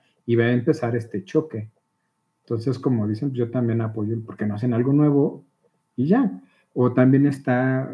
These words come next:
eh, estoy pensando en Los Jóvenes Titanes, que es una serie animada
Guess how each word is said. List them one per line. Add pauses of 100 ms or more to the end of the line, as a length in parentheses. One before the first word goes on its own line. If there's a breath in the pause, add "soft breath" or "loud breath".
eh, (160)
estoy
pensando
en
Los
Jóvenes
Titanes, (920)
que (280 soft breath)
es
una
serie
animada